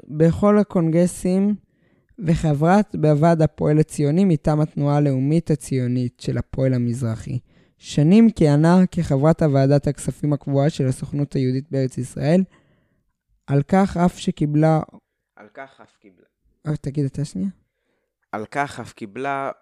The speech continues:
Speaker 2: אות הוקרה לציון פעילותה בתנועה הציונית.
Speaker 1: כל אלה לא, כל אלה לא עמדו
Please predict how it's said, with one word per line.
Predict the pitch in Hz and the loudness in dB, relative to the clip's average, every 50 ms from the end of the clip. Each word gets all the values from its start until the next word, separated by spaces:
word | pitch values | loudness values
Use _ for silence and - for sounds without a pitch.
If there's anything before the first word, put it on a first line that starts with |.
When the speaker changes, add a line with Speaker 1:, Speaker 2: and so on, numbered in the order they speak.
| _ | _
Speaker 2:
אות | - 123 123 - - | -12 -12 -12 -12 -14
הוקרה | 123 - - 117 101 110 113 113 107 | -18 -16 -16 -16 -12 -10 -8 -8 -8
לציון | 101 101 - - - 101 104 110 110 110 104 - | -8 -12 -16 -18 -16 -14 -12 -12 -12 -12 -14 -14
פעילותה | - 104 95 98 92 92 90 - - 104 98 | -14 -14 -14 -14 -16 -18 -18 -14 -12 -12 -12
בתנועה | 92 98 - _ 101 101 98 92 90 | -12 -14 -18 _ -16 -14 -14 -12 -14
הציונית. | 87 _ - - 87 85 85 85 - _ _ _ _ _ _ _ _ _ _ _ _ _ _ _ _ _ _ _ _ _ _ _ _ _ _ _ _ _ _ _ _ _ _ _ _ _ _ _ _ _ _ _ _ _ _ _ _ | -14 _ -18 -20 -18 -18 -20 -20 -20 _ _ _ _ _ _ _ _ _ _ _ _ _ _ _ _ _ _ _ _ _ _ _ _ _ _ _ _ _ _ _ _ _ _ _ _ _ _ _ _ _ _ _ _ _ _ _ _
Speaker 1:
כל | _ - - 196 196 202 | _ 0 2 4 6 6
אלה | 208 196 180 175 170 175 180 175 - - | 6 6 6 6 6 6 4 4 2 0
לא, | 170 165 175 180 185 185 180 - - _ _ _ _ _ _ _ _ _ _ _ _ _ _ _ _ _ _ _ | 2 4 4 6 6 4 2 2 -2 _ _ _ _ _ _ _ _ _ _ _ _ _ _ _ _ _ _ _
כל | - - 202 185 | -2 0 2 4
אלה | 196 196 185 180 180 | 4 4 4 4 4
לא | 175 175 180 180 | 4 4 4 2
עמדו | 180 175 165 156 151 165 170 175 180 170 - | 2 2 0 0 2 2 4 4 2 0 -2